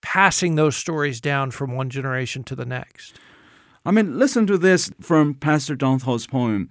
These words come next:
Speaker 2: Uh, he said, "You can take away my freedom, but you can't take my prayers." Like, we're listening to his prayers.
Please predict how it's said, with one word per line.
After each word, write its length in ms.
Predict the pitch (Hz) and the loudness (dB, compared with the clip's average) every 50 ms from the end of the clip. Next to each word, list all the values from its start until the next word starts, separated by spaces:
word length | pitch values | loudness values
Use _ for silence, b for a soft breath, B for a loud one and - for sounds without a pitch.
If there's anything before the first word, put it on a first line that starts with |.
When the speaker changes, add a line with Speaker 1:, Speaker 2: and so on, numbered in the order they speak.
| - | -8
Speaker 2:
Uh, 140 | - 107 82 | -8 -8 -8
he 120 | 127 123 | -8 -8
said, 340 | 117 - - 147 143 139 135 b b b b b b b | -8 -8 -4 -2 -2 -4 -4 b b b b b b b
"You 260 | - 165 226 294 294 | -2 2 4 4 4
can 420 | - - 226 214 202 185 170 156 - | 2 2 0 2 2 0 0 -4 -6
take 280 | - - 185 180 180 175 | -4 0 2 2 2 2
away 420 | 170 151 147 147 156 156 151 143 | 2 2 2 4 4 4 4 2
my 220 | 131 131 131 131 127 | 2 2 2 2 2
freedom, 760 | 120 - - 143 143 135 127 95 92 85 85 95 147 156 - _ b b b b b b b b b b | 0 -2 0 2 4 4 2 2 -2 -4 -4 -6 -6 -8 -10 _ b b b b b b b b b b
but 180 | 175 175 139 | -2 -2 0
you 180 | 117 180 220 240 | 0 0 0 0
can't 580 | 233 - - - - 233 247 254 247 - - - _ _ _ _ | 0 -2 -4 0 2 4 4 4 2 0 -4 -16 _ _ _ _
take 440 | - - 240 240 240 233 - - - _ _ _ - | -2 2 2 4 4 2 -2 -12 -20 _ _ _ -6
my 220 | 139 180 208 226 | -2 0 0 0
prayers." 840 | 226 - - 302 330 349 330 254 160 92 - - - - - - _ b b b b b b b b b b | 0 0 2 4 6 6 8 6 6 4 2 -4 -8 -12 -14 -16 _ b b b b b b b b b b
Like, 160 | b 147 156 - | b -4 -4 -2
we're 200 | - 190 202 196 | 0 2 2 2
listening 420 | 202 240 269 - - 214 165 135 120 | 2 2 0 0 2 2 2 2 2
to 80 | 120 113 | 0 -2
his 160 | 127 107 - | -4 -6 -6
prayers. 480 | - - 120 107 92 85 117 135 - | -6 -6 -4 -2 -2 -2 -4 -6 -10